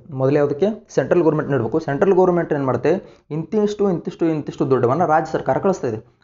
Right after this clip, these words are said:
ಅಲ್ಲಿಂದ ರಾಜ್ಯ ಸರ್ಕಾರ ಜನರಿಗೆ ವರ್ಗಾವಣೆಯನ್ನು ಮಾಡ್ತದೆ ಹಣವನ್ನು. ಓಕೆ, ಈ ರೀತಿ ಮಾಡೋದ್ರಿಂದ ಏನಾಗ್ತದೆ ಅಂತಂದ್ರೆ ವ್ಯವಹಾರ ಹೆಚ್ಚಾಗ್ತದೆ.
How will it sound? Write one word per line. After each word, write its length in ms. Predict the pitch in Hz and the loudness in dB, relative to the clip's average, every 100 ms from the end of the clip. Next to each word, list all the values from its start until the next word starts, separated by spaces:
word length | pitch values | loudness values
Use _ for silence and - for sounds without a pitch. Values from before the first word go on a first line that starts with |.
| - | -2
ಅಲ್ಲಿಂದ 320 | 156 220 254 | 0 2 4
ರಾಜ್ಯ 260 | 208 180 143 | 4 2 0
ಸರ್ಕಾರ 320 | 143 - 147 220 - _ _ 143 131 | -2 0 0 -2 -10 _ _ -12 -6
ಜನರಿಗೆ 800 | 139 165 208 180 196 311 - _ - | 0 2 2 2 0 -2 -10 _ -6
ವರ್ಗಾವಣೆಯನ್ನು 680 | 151 151 147 147 131 131 151 | -2 0 2 2 2 0 2
ಮಾಡ್ತದೆ 300 | 190 143 127 | 2 2 -2
ಹಣವನ್ನು. 560 | 120 127 120 107 - _ _ _ _ _ _ 208 | 0 0 0 -2 -8 _ _ _ _ _ _ -2
ಓಕೆ, 460 | 208 143 - _ _ _ _ - | 0 -2 -6 _ _ _ _ -6
ಈ 140 | 214 277 | 0 2
ರೀತಿ 500 | 254 185 120 135 151 | 2 2 2 4 2
ಮಾಡೋದ್ರಿಂದ 520 | 135 165 220 220 202 | 2 4 4 2 2
ಏನಾಗ್ತದೆ 400 | 180 156 - - | 2 0 0 -2
ಅಂತಂದ್ರೆ 320 | - 123 135 | -2 0 0
ವ್ಯವಹಾರ 360 | 180 151 180 220 | 2 4 4 4
ಹೆಚ್ಚಾಗ್ತದೆ. 640 | 185 175 131 - - _ | 2 -2 -4 -6 -20 _